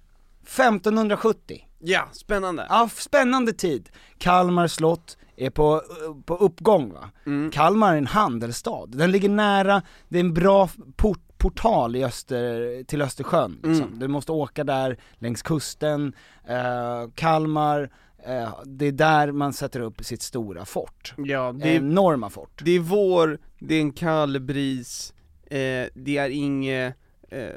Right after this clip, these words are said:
Speaker 2: det är inget tjafs egentligen.
Speaker 1: Nej.
Speaker 2: Det är god stämning.
Speaker 1: Exakt. Ehm, bara att börja, vad vill du vara, Tom?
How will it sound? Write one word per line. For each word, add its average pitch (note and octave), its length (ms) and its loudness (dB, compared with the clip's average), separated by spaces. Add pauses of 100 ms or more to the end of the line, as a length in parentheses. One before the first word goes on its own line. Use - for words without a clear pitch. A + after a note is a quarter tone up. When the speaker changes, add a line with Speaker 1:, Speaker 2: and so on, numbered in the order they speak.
(1200)
Speaker 2:
det F3+ 100 -8
är A3+ 40 -4
inget B3 220 0
tjafs - 520 -8
egentligen. A2+ 440 -4
Speaker 1:
Nej. D3 200 -2 (100)
Speaker 2:
Det - 180 -6
är A3 40 -4
god G#3 240 0
stämning. F3 500 -2
Speaker 1:
Exakt. - 580 -2 (100)
Ehm, G3+ 460 4
bara A3+ 320 4
att B3 120 0
börja, A3 720 0 (720)
vad A3+ 280 4
vill A#3+ 120 2
du A#3+ 80 0
vara, G#3 280 4
Tom? - 280 -12